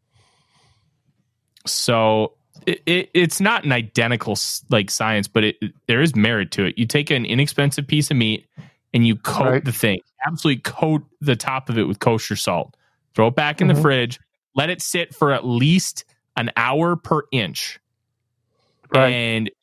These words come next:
Speaker 1: then you wipe the salt off. It absorbs all the
Speaker 2: Mm-hmm.
Speaker 1: moisture out of the steak, and it'll immediately make it more tender, and it'll get it
Speaker 2: Mm-hmm.
Speaker 1: as close as you possibly can to a fillet. So I'll do, like, top sirloin or bottom round,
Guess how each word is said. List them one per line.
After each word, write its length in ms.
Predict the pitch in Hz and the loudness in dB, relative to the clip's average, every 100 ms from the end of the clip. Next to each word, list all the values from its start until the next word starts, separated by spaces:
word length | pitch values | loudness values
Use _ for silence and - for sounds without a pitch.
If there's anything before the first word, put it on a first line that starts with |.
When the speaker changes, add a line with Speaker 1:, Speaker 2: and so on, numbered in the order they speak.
| _ _ _ - - | _ _ _ -12 -2
Speaker 1:
then 220 | 135 147 | 0 2
you 120 | 139 | 0
wipe 340 | 117 113 139 - | 2 0 0 0
the 80 | |
salt 380 | 131 - 135 147 | -2 -2 -2 0
off. 300 | 175 175 196 - _ _ _ | 0 0 -2 -10 _ _ _
It 120 | 135 | 0
absorbs 540 | 135 123 117 135 143 143 | 2 0 0 0 0 0
all 180 | - 127 | 0 2
the 100 | 135 | 2
Speaker 2:
Mm-hmm. 100 | 131 | 2
Speaker 1:
moisture 380 | 107 131 - 110 | 2 0 0 0
out 160 | 104 120 | 0 0
of 60 | |
the 60 | 135 | -4
steak, 340 | - 143 147 | -2 -4 -2
and 100 | 131 | 0
it'll 140 | 117 110 | 0 0
immediately 520 | 110 110 117 120 113 | 2 2 2 2 2
make 240 | 110 113 | 2 0
it 60 | - | -2
more 180 | 110 107 | 0 -2
tender, 460 | - 110 123 143 - - - | -2 0 2 0 -2 -14 -2
and 120 | 117 | 2
it'll 240 | 117 110 - | 2 2 0
get 260 | 110 120 | -2 0
it 40 | 113 | 2
Speaker 2:
Mm-hmm. 80 | - | 2
Speaker 1:
as 80 | - | 2
close 260 | 120 113 - | 0 0 0
as 60 | |
you 60 | 104 - | -4 -2
possibly 240 | 107 - 107 | -4 -2 -2
can 200 | 113 107 | 0 0
to 60 | |
a 40 | 98 | 0
fillet. 320 | - 107 110 | 0 0 0
So 140 | - | 0
I'll 80 | 110 | 0
do, 140 | 117 117 | 2 2
like, 260 | 104 98 _ _ _ - | 2 -2 _ _ _ -6
top 240 | 139 127 | -4 -4
sirloin 440 | - 123 120 120 110 | -2 0 2 2 0
or 60 | |
bottom 400 | 92 117 120 113 | 0 2 2 2
round, 420 | 107 117 117 120 | 2 2 2 0